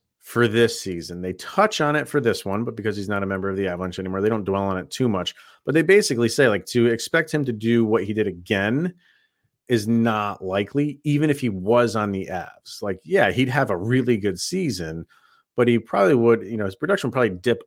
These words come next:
a little bit. They don't go into the numbers and what they exactly would be, which is, like I said, why I wanna read the Calgary one. Um, but th-, so, so they kind of say, like, if it's going to be Alex Newhook,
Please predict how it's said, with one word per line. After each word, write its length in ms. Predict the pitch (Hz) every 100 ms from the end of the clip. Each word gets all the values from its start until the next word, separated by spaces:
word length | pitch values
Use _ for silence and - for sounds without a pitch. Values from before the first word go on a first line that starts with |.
| -
a 80 |
little 540 | 110 98 120 113 90 85
bit. 240 | - 80 -
They 100 | 117
don't 140 | 151 180
go 200 | 185 180
into 340 | 180 175 185
the 120 | 156
numbers 260 | 147 143 143
and 100 | 127
what 200 | 123 120
they 80 | 120
exactly 400 | 107 104 110 110
would 400 | 98 107 92 -
be, 400 | 98 104 139 165 _
which 100 | -
is, 140 | 104 101
like 80 | 98
I 40 |
said, 180 | 107 95
why 180 | 90 95
I 20 |
wanna 220 | 98 95
read 160 | 95 92
the 80 |
Calgary 420 | 90 90 98 131 151
one. 260 | 175 185 - _ - - - _
Um, 380 | 120 110 104 101 - -
but 300 | 120 131 131
th-, 120 | 110
so, 280 | - 143 143
so 160 | - 139
they 140 | 135
kind 420 | 135 - 156 226
of 100 | 190
say, 340 | - - 160 165
like, 200 | 135 -
if 220 | 143 139
it's 180 | 135 -
going 240 | 127 151
to 60 | 170
be 160 | 156
Alex 320 | 123 135 123 -
Newhook, 480 | 104 113 165 208